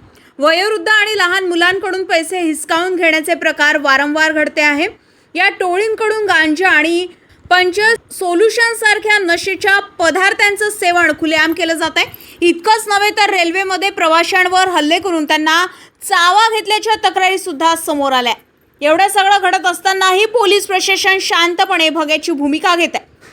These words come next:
राज्य आणि केंद्र सरकार अशा अज्ञात नागरिकांबाबत कठोर धोरण ठेवत असतानाही हिंगणघाट पोलीस प्रशासन याकडे पूर्णतः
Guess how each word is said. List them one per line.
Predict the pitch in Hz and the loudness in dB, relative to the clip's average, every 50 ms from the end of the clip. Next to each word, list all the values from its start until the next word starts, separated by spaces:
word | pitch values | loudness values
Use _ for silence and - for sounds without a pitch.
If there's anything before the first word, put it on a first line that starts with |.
| - - _ - - - | -20 -20 _ -18 -6 -2
राज्य | 262 320 320 339 294 - 466 | 0 0 0 -2 -2 0 0
आणि | 554 508 508 508 | 0 2 0 0
केंद्र | 480 466 453 427 453 453 | -2 -2 -4 -2 -4 -6
सरकार | 440 440 440 415 415 415 427 427 427 | -4 -4 -6 -4 0 0 0 2 2
अशा | 415 415 415 427 415 403 370 | 0 0 0 0 0 2 0
अज्ञात | 302 277 349 370 403 403 453 | 0 -2 -2 -2 -2 -2 -2
नागरिकांबाबत | 415 381 359 339 349 359 - 392 381 392 392 381 359 370 370 370 - | 0 0 0 0 0 0 0 0 0 2 2 2 2 2 0 0 0
कठोर | 370 320 320 370 349 359 | -2 -2 0 0 0 0
धोरण | 285 277 320 311 311 330 349 359 | 0 2 2 4 4 4 2 0
ठेवत | 349 392 320 311 320 320 | 0 0 0 0 0 0
असतानाही | 311 302 - - 370 370 403 392 381 349 339 311 359 359 | -2 -4 -2 0 0 0 2 2 0 0 2 0 0 0
हिंगणघाट | 339 320 302 311 311 302 339 330 359 392 - | 0 0 -2 -2 -4 -2 0 0 0 0 0
पोलीस | - 392 370 359 381 - | -2 -2 0 0 0 0
प्रशासन | - 359 330 311 349 349 - 370 339 339 339 | -2 -2 -2 -2 -2 -4 -2 -2 -2 0 0
याकडे | 339 311 302 339 311 311 330 | 0 0 0 2 0 0 0
पूर्णतः | 320 349 311 302 294 339 - 370 359 302 277 277 294 | 0 -2 -2 -2 -2 0 -2 0 0 2 2 4 2